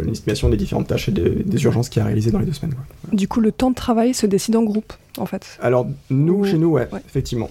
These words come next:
Speaker 1: C'est
Speaker 2: Ok.
Speaker 1: pas le cas de toutes les entreprises, mais chez nous, c'est collégial, ouais.
Speaker 2: Euh, si, du coup, si vous avez un planning, euh, qui dure deux semaines, vous avez pas forcément des horaires.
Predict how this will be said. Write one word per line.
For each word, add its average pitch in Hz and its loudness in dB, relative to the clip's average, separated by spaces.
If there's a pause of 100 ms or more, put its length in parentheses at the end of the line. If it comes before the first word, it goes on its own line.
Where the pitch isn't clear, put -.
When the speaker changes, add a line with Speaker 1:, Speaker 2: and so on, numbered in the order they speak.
(120)
Speaker 1:
C'est - -4
Speaker 2:
Ok. - 0
Speaker 1:
pas 143 4
le 160 2
cas 147 2
de 143 -4
toutes 139 -2
les 127 2
entreprises, 131 2
mais 120 4
chez - -2
nous, 139 4
c'est 139 -4
collégial, 107 0
ouais. - -12 (1600)
Speaker 2:
Euh, 202 6
si, - 0
du 202 6
coup, - 0
si - -2
vous 202 2
avez 190 2
un 185 4
planning, 202 2
euh, 180 4
qui - -4
dure 180 2
deux 175 2
semaines, 240 2
vous 180 0
avez 175 2
pas 180 -2
forcément 180 0
des 175 2
horaires. 202 0